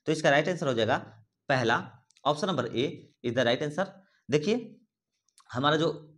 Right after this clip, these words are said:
भारत का स्थान है पहला है दो हज़ार बाईस तेईस में वैक्सीन निर्माण में के स्थान पर।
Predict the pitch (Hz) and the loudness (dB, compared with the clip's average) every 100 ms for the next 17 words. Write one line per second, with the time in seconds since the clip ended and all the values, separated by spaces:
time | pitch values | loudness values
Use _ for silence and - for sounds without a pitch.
0 | - 104 127 180 180 - 123 131 123 123 | -12 -2 2 2 0 -2 -2 0 0 -2
1 | - - _ 143 139 170 180 131 190 117 | -8 -16 _ 0 2 4 4 0 -4 -4
2 | 127 131 117 127 156 143 127 - 170 - | -2 0 2 2 0 -2 -4 -4 -6 -6
3 | - _ - 113 135 135 175 127 120 123 | -18 _ -6 0 0 0 -2 0 0 0
4 | 196 - - _ _ - 139 123 107 113 | -4 -6 -16 _ _ -4 -2 -2 -4 -4
5 | 104 98 | -4 -8